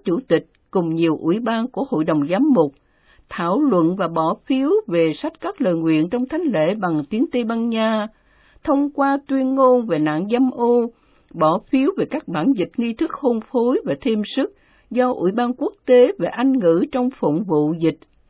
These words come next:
Nếu các bản này được Hội đồng Giám mục chấp thuận, thì sẽ được gửi về Bộ Phụng tự và Kỷ luật Bí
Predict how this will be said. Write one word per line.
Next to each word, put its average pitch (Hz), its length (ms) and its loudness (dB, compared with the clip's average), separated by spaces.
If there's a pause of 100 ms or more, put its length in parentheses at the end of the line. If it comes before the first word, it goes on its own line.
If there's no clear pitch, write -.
(460)
Nếu 285 220 2
các 359 280 -4
bản 185 340 -4
này 180 240 0
được 170 220 -4
Hội 170 220 -2
đồng 160 220 -4
Giám 240 180 -2
mục 180 220 -2
chấp - 140 -6 (120)
thuận, 156 340 0 (300)
thì 214 100 -2 (160)
sẽ 196 140 -6
được 175 240 -2
gửi 160 240 0 (100)
về 170 240 2
Bộ 156 340 -4
Phụng 160 260 -2
tự 151 240 -2
và 170 120 -2 (100)
Kỷ 156 120 0
luật 175 240 -2
Bí 233 220 -4